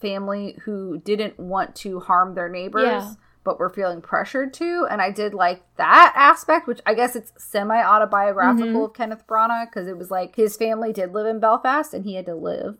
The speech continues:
Speaker 1: leave. I'm also, love that there was a Van Morrison soundtrack. That was my favorite part. I think Belfast is good. Again, it's not one that I would be upset with it
Speaker 2: Yeah.
Speaker 1: winning. I'd be like, "Oh, okay."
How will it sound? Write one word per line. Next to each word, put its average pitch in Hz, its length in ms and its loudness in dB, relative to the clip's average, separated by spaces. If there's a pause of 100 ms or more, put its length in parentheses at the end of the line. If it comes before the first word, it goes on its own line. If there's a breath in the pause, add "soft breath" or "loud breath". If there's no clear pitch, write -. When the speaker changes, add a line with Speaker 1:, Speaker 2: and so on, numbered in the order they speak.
Speaker 1:
leave. 185 580 -8
I'm 240 140 8
also, 254 680 8
love 185 260 4
that 196 100 -4
there 196 100 -4
was 196 100 -8
a 190 40 -12
Van 196 200 -8
Morrison 170 340 -6
soundtrack. - 500 -10
That 160 100 -6
was 165 100 -8
my 185 100 -14
favorite 190 260 -8
part. - 360 -4
I 523 200 8
think 508 200 -2
Belfast 311 420 8
is 247 140 -4
good. 220 500 0 (100)
Again, 240 400 8
it's 220 180 -6
not 247 220 6
one 233 140 4
that 220 100 2
I 202 120 6
would 208 100 0
be 214 140 -2
upset - 580 0 (200)
with 208 200 -6
it - 140 -6
Speaker 2:
Yeah. 233 320 4
Speaker 1:
winning. 202 140 -6
I'd 202 160 -2
be 233 80 -4
like, 262 200 -2
"Oh, 480 340 4
okay." 208 380 -2